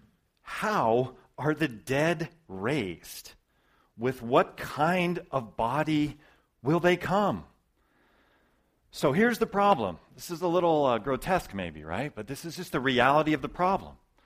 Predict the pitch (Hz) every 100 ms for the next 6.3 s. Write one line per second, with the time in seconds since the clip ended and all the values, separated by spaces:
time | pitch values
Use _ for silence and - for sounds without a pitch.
0 | _ _ _ _ - 175 214 - 175 165
1 | - 143 135 120 143 180 180 110 107 90
2 | 135 - _ _ _ _ _ _ _ _
3 | _ _ _ _ _ _ _ - - 220
4 | - 175 165 160 117 - 147 180 170 147
5 | 143 - - - 117 143 139 - 185 151
6 | 107 127